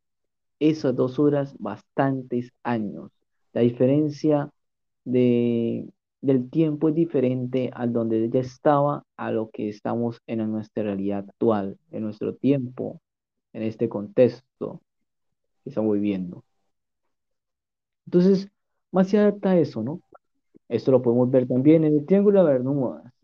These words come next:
eh, donde los aviones entran, pero jamás regresan. Es un misterio que hasta también nunca se sabe qué pasaron con esos aviones. Algunos aviones aparecen después de muchos años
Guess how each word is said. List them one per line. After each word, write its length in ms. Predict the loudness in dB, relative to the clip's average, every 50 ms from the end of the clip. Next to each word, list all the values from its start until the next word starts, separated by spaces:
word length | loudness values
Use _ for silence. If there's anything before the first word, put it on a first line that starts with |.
| _ _ -6
eh, 120 | -4 -2
donde 260 | -2 -2 0 0 0
los 140 | 0 0 -2
aviones 420 | -2 0 2 2 4 2 2 0
entran, 560 | -2 -2 -2 -2 -4 -4 -4 -4 -4 -6 -10 -16 _
pero 220 | -10 -6 -6 -6 -6
jamás 440 | -6 -8 -6 -4 -2 -2 -2 -2
regresan. 640 | -2 -2 -2 0 0 -2 -4 -4 -6 -10 -14 -16 -18 _ _ _ _ _ _ _ _ _ _ _ _ _ _ _ _ -6
Es 160 | -4 -2 0
un 80 | 2 2
misterio 440 | 2 2 2 2 4 4 4 4 2
que 120 | 2 0
hasta 280 | 0 -2 -6 -10 -10 -8
también 720 | -8 -8 -6 -2 0 2 2 2 0 -2 -6 -8 -14 -20 _ _ _ _ _ _ _ _ _ _ _ _ _ _ _ _ _ _ _ _ _ _ _
nunca 480 | -4 0 2 2 2 2 2 0 -2 -2
se 140 | -2 -4 -4
sabe 440 | -2 -2 0 0 2 2 0 -2 -4 _ _ _ _
qué 140 | -2 -2 -2
pasaron 560 | -2 -4 -12 -12 -10 -6 -4 -2 -2 -2 -4
con 160 | -4 -6 -8
esos 240 | -8 -8 -8 -8 -8
aviones. 460 | -6 -6 -4 -4 -4 -6 -8 -10 -8
Algunos 540 | -6 -6 -6 -2 0 0 0 0 0 -4 -4 -4
aviones 360 | -4 -2 -2 -2 -2 -4 -6
aparecen 600 | -10 -12 -10 -8 -8 -6 -6 -6 -6 -6 -6 -8 _ _ _ _ _ _ _ _ _ _ _ _ _ _ _ _ _ _ _ _ _ _ _ _ _ -6
después 340 | -6 -6 -2 0 2 2 2
de 100 | 2 2
muchos 500 | 2 2 2 0 0 -2 -4 -4 -4 -6
años 380 | -10 -8 -8 -10 -12 -14 -18